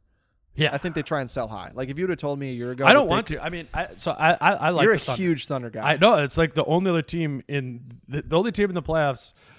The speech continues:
Speaker 1: that I'd, like,
Speaker 2: You, you
Speaker 1: actually
Speaker 2: either
Speaker 1: feel like I'm
Speaker 2: tweet
Speaker 1: cheering
Speaker 2: about
Speaker 1: for.
Speaker 2: the Timberwolves or the Thunder
Speaker 1: <laughs>
Speaker 2: and nothing else. I love it.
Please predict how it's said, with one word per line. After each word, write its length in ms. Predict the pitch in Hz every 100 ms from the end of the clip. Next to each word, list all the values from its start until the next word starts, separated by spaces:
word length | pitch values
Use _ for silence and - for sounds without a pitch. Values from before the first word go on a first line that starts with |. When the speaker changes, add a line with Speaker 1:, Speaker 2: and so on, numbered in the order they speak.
| _ _ -
Speaker 1:
that 140 | 123
I'd, 160 | 127 131
like, 140 | 131
Speaker 2:
You, 60 | 202
you 40 |
Speaker 1:
actually 240 | 139 165 180
Speaker 2:
either 120 | 196
Speaker 1:
feel 40 |
like 100 | 131
I'm 40 | -
Speaker 2:
tweet 140 | 160
Speaker 1:
cheering 80 | 156
Speaker 2:
about 140 | 147 139
Speaker 1:
for. 60 |
Speaker 2:
the 60 | 127 - 135
Timberwolves 460 | 143 147 147 131 -
or 200 | - 131
the 120 | 123
Thunder 340 | 113 110 104 185
Speaker 1:
<laughs> 40 | -
Speaker 2:
and 300 | 208 220 156
nothing 320 | 151 151 135
else. 320 | 123 - -
I 80 | 135
love 240 | 131 127
it. 80 | 110